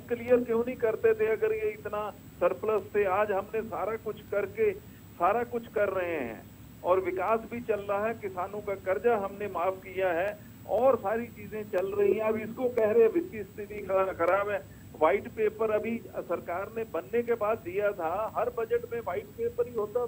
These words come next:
budget तो white paper ही होता है। अब त-, तीन, चार, पाँच महीने में budget आने वाला हो, वो white paper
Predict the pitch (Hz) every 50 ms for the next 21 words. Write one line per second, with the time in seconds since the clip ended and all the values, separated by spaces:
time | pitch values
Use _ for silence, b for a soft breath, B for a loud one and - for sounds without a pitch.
0 | 233 180 170 175 220 220 226 - 240 233 214 202 220 247 - - 240 240 240 -
1 | 247 240 247 233 220 214 226 233 226 220 208 202 - - - - - - - 202
2 | 202 214 - - - - 214 208 202 - 214 214 214 208 220 220 220 - - 196
3 | 214 226 220 - 214 208 202 208 220 220 220 220 220 214 190 180 190 214 208 190
4 | 170 170 185 220 226 220 220 208 190 175 180 180 175 190 196 180 160 165 190 185
5 | 185 - 208 202 196 - 208